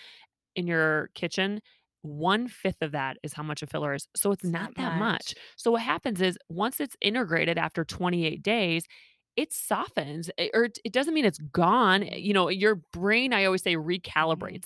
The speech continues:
Speaker 1: In the first couple days of doing your lips, oh my gosh.
Speaker 2: It's shocking.
Speaker 1: It's shocking.
Speaker 2: Mm-hmm.
Speaker 1: And then twenty-eight days later, you're like, "Oh my gosh, I don't even think I have any filler." Oh, you know, some
Speaker 2: Yeah.
Speaker 1: people say this,
Speaker 2: Yes.
Speaker 1: not everybody, but then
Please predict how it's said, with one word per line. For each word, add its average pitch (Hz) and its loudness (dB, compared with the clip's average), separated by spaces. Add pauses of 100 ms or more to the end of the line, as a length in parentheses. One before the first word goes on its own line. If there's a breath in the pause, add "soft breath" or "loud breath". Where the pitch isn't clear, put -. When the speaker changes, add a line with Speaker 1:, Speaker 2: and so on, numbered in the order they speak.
Speaker 1:
In 180 -2
the 165 -4
first 240 0
couple 254 -4
days 180 -2
of 175 -2
doing 165 0
your 156 0
lips, 165 -2 (380)
oh 175 6
my 160 0
gosh. 147 -6
Speaker 2:
It's 202 -10
shocking. 180 -2
Speaker 1:
It's 180 2
shocking. 170 4
Speaker 2:
Mm-hmm. 180 -12 (120)
Speaker 1:
And 262 -2
then 277 -2
twenty-eight 277 -6
days 262 -2
later, 254 -4 (200 soft breath)
you're 233 0
like, 226 -2 (180)
"Oh 233 -2
my 233 -4
gosh, 240 -4
I 214 -6
don't 226 0
even 226 -2
think 220 -4
I 214 0
have 214 0
any 214 -4
filler." 233 0
Oh, 196 2 (160)
you 277 4
know, 196 6
some 202 4
Speaker 2:
Yeah. 180 -2
Speaker 1:
people - -2
say 110 -2
this, 123 0
Speaker 2:
Yes. 156 -6 (240 loud breath)
Speaker 1:
not 175 6
everybody, 170 4
but 175 -2
then 202 2